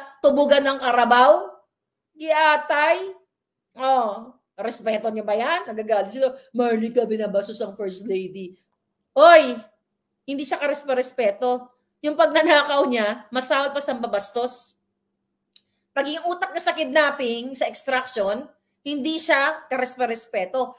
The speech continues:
Dapat nga siya ginigitay. Pati warik. Sabi ko, kung may gitay lang ang Pilipinas,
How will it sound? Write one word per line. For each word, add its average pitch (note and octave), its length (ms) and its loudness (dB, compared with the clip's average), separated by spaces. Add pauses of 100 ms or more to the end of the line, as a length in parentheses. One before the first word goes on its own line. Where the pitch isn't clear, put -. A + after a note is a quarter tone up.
Dapat E4+ 320 0
nga D#4+ 160 -2
siya D#4 100 2
ginigitay. A3+ 880 -4 (800)
Pati A#3 240 -2
warik. B3+ 560 4 (1080)
Sabi C4+ 240 -2
ko, E4+ 80 0
kung D#4+ 240 0
may D4+ 240 2
gitay D#4 480 0
lang C4 160 -2
ang C4+ 80 -10
Pilipinas, C4+ 720 -8